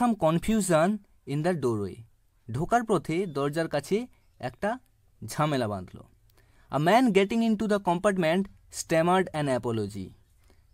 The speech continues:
একটা লোক যে এই কম্পার্টমেন্টে ঢুকছিল সে বিড়বিড় করে ক্ষমা প্রার্থনা করল। Then the door banged,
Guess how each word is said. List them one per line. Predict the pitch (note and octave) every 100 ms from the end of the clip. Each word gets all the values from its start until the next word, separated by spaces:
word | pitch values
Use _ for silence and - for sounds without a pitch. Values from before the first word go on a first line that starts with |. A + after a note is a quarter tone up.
| - - - _ - F3
একটা | - G#3+
লোক | G#3+ F3+ G3 C3
যে | D#3+ E3+
এই | E3
কম্পার্টমেন্টে | D#3+ E3+ F3 E3+ E3+
ঢুকছিল | D#3+ - E3+ F#3 - - - -
সে | E3 C#3+
বিড়বিড় | D#3 D#3+ F#3+ G3 D#3+
করে | D3 E3 A#3+ B3+ - - - - - - - -
ক্ষমা | - E3+ E3+
প্রার্থনা | C#3 - B2 A2+
করল। | G2+ F#2+ - - - - - - - - - - -
Then | E3 G#3
the | G3+ D#3+
door | F3 F3 A2+ C3
banged, | D#3 E3+ E3+ E3